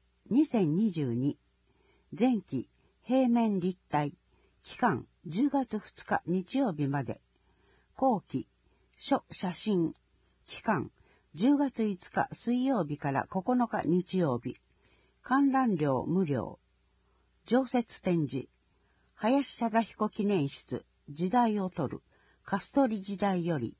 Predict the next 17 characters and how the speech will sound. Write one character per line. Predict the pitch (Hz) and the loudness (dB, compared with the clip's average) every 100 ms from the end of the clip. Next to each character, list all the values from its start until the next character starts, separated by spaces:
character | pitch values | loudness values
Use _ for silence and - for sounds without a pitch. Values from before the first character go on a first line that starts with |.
| _ _ _ _ _ | _ _ _ _ _
期 | - | -8
間、 | - 170 110 - _ _ _ - | -2 -2 -2 -12 _ _ _ -6
十 | 175 269 | 0 2
月 | 262 269 226 | 0 -2 -2
二 | 226 247 | 0 0
十 | 208 151 | 0 -2
三 | 151 151 147 | -2 -2 -2
日 | 143 135 151 - | -2 -4 -6 -2
日 | 170 180 - | -2 -2 0
曜 | 254 170 | 0 0
日 | 123 | -2
ま | 135 139 | -4 -4
で。 | - - _ _ _ _ _ _ _ - | -8 -12 _ _ _ _ _ _ _ -6
写 | 214 | -6
真 | 202 269 277 | -2 2 2
集 | 247 240 233 | 0 -2 -2
発 | 190 185 | -2 -6